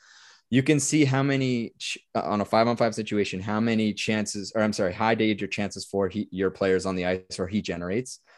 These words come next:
versus how much he's on the ice and the other team generates. So a player that is generated, and you can also see it against a league average. So that a t-, a team or a player that's, that's generating more higher, da-, high danger scoring chances, which as we know are probably going in thirty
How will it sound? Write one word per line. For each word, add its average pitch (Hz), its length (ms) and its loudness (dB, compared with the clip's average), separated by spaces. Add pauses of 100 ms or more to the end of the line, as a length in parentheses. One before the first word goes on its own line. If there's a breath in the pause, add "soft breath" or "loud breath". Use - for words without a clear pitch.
versus 110 260 2
how 110 160 0
much 104 220 0
he's 98 200 -4
on 98 100 -2
the 92 120 -2
ice 92 440 -6 (280)
and 92 320 -2 (180)
the 98 160 2
other 113 140 4
team - 180 -8
generates. - 460 -12 (480 loud breath)
So 107 180 2
a 101 60 4
player 131 300 8
that 123 120 8
is 110 120 2
generated, 120 460 2
and 107 140 0
you 104 80 0
can 113 100 -2
also 107 160 0
see - 160 -2
it 104 40 2
against 101 240 -2
a - 20 -6
league 92 180 -2
average. 80 360 -4
So 92 140 -2
that 92 240 -2
a 92 40 -2
t-, - 220 -6
a 92 100 0
team 135 300 0
or 123 80 4
a 113 40 2
player 117 280 4
that's, 98 240 0 (240)
that's 95 220 -2
generating 104 520 2
more 98 500 -2 (100)
higher, 101 260 2
da-, 95 240 -4
high 101 200 -2
danger 92 280 -4 (160)
scoring 123 320 -2
chances, 123 380 -2
which 104 260 0
as 104 220 0
we 104 80 2
know 101 180 2
are 95 100 0
probably 101 460 0
going 101 280 0
in 101 180 0
thirty 95 360 -2